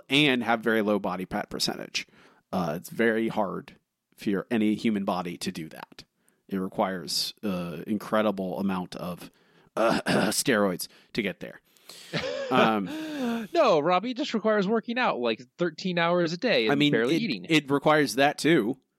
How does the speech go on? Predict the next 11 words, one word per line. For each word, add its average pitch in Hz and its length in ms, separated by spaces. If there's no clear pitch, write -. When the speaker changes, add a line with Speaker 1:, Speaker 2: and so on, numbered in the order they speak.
Speaker 1:
but 117 240
also 117 540
very 139 380
few 170 160
people 139 360
have 120 200
the 123 60
genetics 113 500
where 104 140
they 98 120
can 101 300